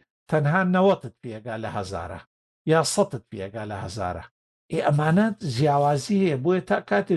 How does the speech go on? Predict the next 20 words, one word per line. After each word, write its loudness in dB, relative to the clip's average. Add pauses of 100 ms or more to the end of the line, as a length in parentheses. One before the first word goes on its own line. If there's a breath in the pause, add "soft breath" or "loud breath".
جۆرایەتی 0
بەرزە 2
بێت -2
و 0
داوای 2
ئیشکردنێکی -2
سەد -2
لە 0
سەد 0
دەکەی، 2 (580 loud breath)
ئەبێ 0
چاوەڕێشخی 2
وانیە 2 (560)
تۆزێ 0
پارەیە 2
زیاتر -4
بدە، -8 (100)
یا 2
من 2
هەڵەم. 2